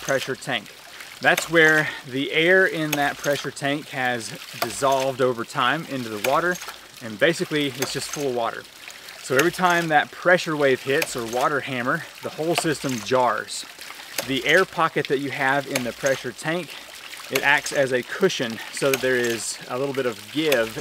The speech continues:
every time that pressure wave hits. So definitely, uh,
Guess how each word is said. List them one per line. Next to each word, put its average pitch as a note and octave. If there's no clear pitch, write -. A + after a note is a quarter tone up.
every B2+
time A#2+
that A2
pressure C3+
wave G#2+
hits. -
So A#2+
definitely, E3+
uh, C#3+